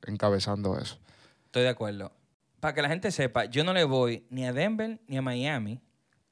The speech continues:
Speaker 2: Yo le voy al básquetbol. Me está gustando lo que está pasando. Estoy viendo dos equipos duros.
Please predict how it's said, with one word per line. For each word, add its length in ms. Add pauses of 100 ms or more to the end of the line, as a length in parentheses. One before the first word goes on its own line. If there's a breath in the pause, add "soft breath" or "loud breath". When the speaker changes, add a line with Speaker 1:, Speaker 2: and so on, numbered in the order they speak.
(160)
Speaker 2:
Yo 100
le 100
voy 200
al 120
básquetbol. 600
Me 120
está 120
gustando 320
lo 60
que 80
está 140
pasando. 260
Estoy 160
viendo 200
dos 120
equipos 360
duros. 400